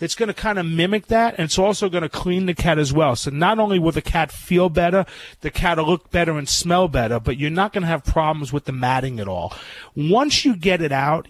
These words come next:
you don't have to do this more than once, twice a month, and it should be fine. You could do it more if you want. The more that you do it, the less hair that you'll have, um, on your floors and your furniture.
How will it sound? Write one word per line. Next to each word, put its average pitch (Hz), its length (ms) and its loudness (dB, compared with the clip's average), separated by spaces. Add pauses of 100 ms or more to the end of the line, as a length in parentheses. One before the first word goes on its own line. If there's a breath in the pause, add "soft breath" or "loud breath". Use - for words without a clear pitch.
(100)
you 196 140 -2
don't 269 180 0
have 262 180 0
to 196 100 -4
do 175 220 -4
this 160 260 -2
more 151 640 2 (140)
than 143 400 -6 (500 loud breath)
once, 151 580 0
twice - 440 -2
a 151 80 -6
month, 127 580 -8
and 143 200 -8
it - 60 -12
should 151 260 0
be 143 100 -4
fine. 131 460 -2 (260 loud breath)
You 233 140 2
could 262 120 2
do 214 140 4
it 185 60 0
more 185 240 4
if - 120 -4
you 151 100 0
want. 151 500 0
The 151 80 0
more 170 240 2
that 190 80 0
you 151 160 -2
do 170 240 2
it, 156 100 -2
the 139 80 -2
less 143 360 -2
hair 165 280 0
that 151 120 -2
you'll 143 160 -2
have, 135 360 -4
um, 139 220 -4
on 143 200 -4
your 131 140 -2
floors 156 420 -2
and 131 80 -8
your 117 80 -10
furniture. 165 560 -2